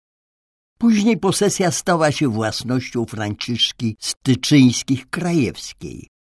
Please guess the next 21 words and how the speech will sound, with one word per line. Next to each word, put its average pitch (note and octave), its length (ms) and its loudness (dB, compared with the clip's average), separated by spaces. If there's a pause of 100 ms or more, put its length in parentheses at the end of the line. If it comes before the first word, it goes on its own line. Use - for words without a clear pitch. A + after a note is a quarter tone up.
(220)
od C3+ 180 -6
której G#3 380 0
w D3 80 -2
roku F3+ 280 -2
tysiąc E3 520 -4
osiemset D#3+ 560 -4
dziewiątym G#2+ 880 -6 (360)
nabyli B2 460 2
ją A2+ 140 0
Franciszek D3 880 -6
i C#3 120 -4
Magdalena G2+ 760 -6 (240)
Rakowscy, A#2 1000 -2 (560)
mający C3 720 2
sześcioro E3 840 -2
dzieci, F#2+ 560 -8 (360)
a G#2 160 0
wśród F#2 580 -10
nich E3 420 -2 (360)
syna D3 600 2 (120)
o G#2+ 160 -6